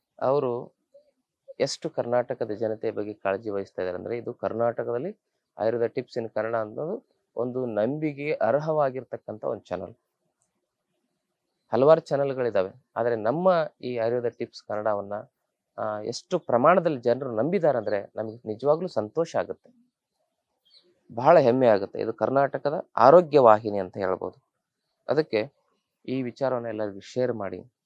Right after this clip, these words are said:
ತಾವು ಈ ಒಂದು ಚಾನೆಲ್ನ ಸಬ್ಸ್ಕ್ರೈಬ್ ಮಾಡ್ಕೊಳ್ಳಿ, ಯಾಕಂದ್ರೆ ನಮ್ಮ ಉದ್ದೇಶ ಸ್ವಸ್ಥ ಸ್ವಾವಲಂಬಿ ಕರ್ನಾಟಕದ ನಿರ್ಮಾಣ,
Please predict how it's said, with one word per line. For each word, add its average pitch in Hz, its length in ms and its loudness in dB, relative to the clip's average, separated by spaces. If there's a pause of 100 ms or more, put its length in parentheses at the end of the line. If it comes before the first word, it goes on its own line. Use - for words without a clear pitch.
(680)
ತಾವು 117 380 4 (440)
ಈ 123 80 -4
ಒಂದು 113 340 -2 (880)
ಚಾನೆಲ್ನ 110 420 0
ಸಬ್ಸ್ಕ್ರೈಬ್ 143 580 0
ಮಾಡ್ಕೊಳ್ಳಿ, 95 500 -2 (800)
ಯಾಕಂದ್ರೆ 151 340 0
ನಮ್ಮ 117 180 -2
ಉದ್ದೇಶ 139 360 2 (220)
ಸ್ವಸ್ಥ - 440 -4 (120)
ಸ್ವಾವಲಂಬಿ 117 640 -2
ಕರ್ನಾಟಕದ 92 720 -6 (640)
ನಿರ್ಮಾಣ, 98 380 0